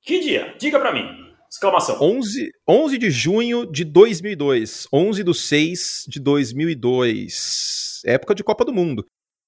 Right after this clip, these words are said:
Speaker 2: Qual que você quer que a gente veja primeiro? Qual emissora? Tem várias aqui, hein? Tem até M T V agora,
Speaker 1: Ah,
Speaker 2: hein?
Speaker 1: ó, T V Cultura a gente não vai falar porque é sempre os mesmos programas há vinte e cinco anos. Rá-Tim-Bum,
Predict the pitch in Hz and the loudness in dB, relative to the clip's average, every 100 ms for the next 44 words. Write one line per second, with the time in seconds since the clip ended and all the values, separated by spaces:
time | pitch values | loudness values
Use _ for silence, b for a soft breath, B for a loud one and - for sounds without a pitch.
0 | _ _ _ 214 240 269 311 - _ - | _ _ _ -2 0 -2 -4 -16 _ -4
1 | 208 202 190 196 196 202 180 185 - 135 | -2 -2 -2 0 -2 -2 -2 -2 -4 -2
2 | 170 160 175 196 190 160 156 139 120 110 | 0 0 -2 -4 -2 0 2 2 0 0
3 | 151 160 151 - - 113 104 - - 160 | 2 2 2 -2 0 2 2 0 -6 -4
4 | 131 151 131 110 107 - 120 120 156 254 | -2 0 0 -4 -8 -6 -4 0 2 0
5 | - 226 127 165 113 117 117 127 120 113 | -2 -4 -2 -2 0 0 2 2 2 0
6 | 101 - 156 208 208 180 196 240 226 233 | -2 -4 -2 0 0 -4 2 4 4 2
7 | 214 208 - 180 196 208 - 202 202 175 | -2 -2 0 -2 -2 -4 -2 -2 -2 -2
8 | 190 160 202 208 143 160 175 147 165 - | -2 -2 -4 -2 -2 -2 -2 -4 -4 -4
9 | 185 175 123 90 - - 117 - 110 107 | -2 0 0 0 -4 0 0 -2 -6 -4
10 | 139 151 160 165 165 | -2 0 0 -2 -2